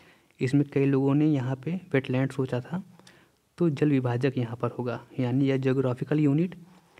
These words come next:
that collects, stores and release water is called watershed, जल विभाजक। मानव विकास रिपोर्ट, इसको भी अपडेट कर लीजिए। और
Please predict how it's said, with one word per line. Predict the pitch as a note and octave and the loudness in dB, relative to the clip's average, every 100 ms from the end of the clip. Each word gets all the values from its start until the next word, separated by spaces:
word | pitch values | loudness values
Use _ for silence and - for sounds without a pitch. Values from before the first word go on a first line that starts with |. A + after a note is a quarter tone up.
| _ _ - | _ _ -6
that | C3 C#3+ - - | -4 -4 -4 -2
collects, | A2+ D#3+ E3 E3 | 0 0 -4 -2
stores | C3+ - B2 D3 F3 - | -2 0 0 0 -2 -2
and | C3 C#3 | 0 2
release | B2 B2 D3+ - | 2 0 0 -2
water | B2+ C3 | -4 -2
is | C3+ C3 - | -4 -4 -8
called | D3 F#3 - - _ _ _ _ _ _ | -6 -6 -8 -20 _ _ _ _ _ _
watershed, | B2+ A#2+ A#2+ A#2+ B2+ B2 - | 0 0 0 -6 -8 -10 -4
जल | C#3 C3 C3 | 0 2 2
विभाजक। | B2 A#2+ A#2+ - - - - _ _ _ _ _ _ _ - _ _ _ _ _ _ _ _ _ _ - | 0 -4 -8 -10 -16 -20 -20 _ _ _ _ _ _ _ -20 _ _ _ _ _ _ _ _ _ _ -2
मानव | C#3 C#3 | 0 2
विकास | D3+ D3 C#3 | 0 -2 -4
रिपोर्ट, | C3+ C3 C3+ C3+ - _ _ _ _ | -4 -4 -4 -6 -20 _ _ _ _
इसको | B2+ C#3 | -6 -2
भी | C3+ | -2
अपडेट | C3+ C3+ | 0 -2
कर | C3+ C3+ | -2 -4
लीजिए। | C3+ C3+ D#3+ - _ _ _ _ _ _ _ _ _ _ _ _ _ _ _ - | -4 -6 -12 -16 _ _ _ _ _ _ _ _ _ _ _ _ _ _ _ -4
और | B2+ B2+ - B2+ | -2 -2 -6 -16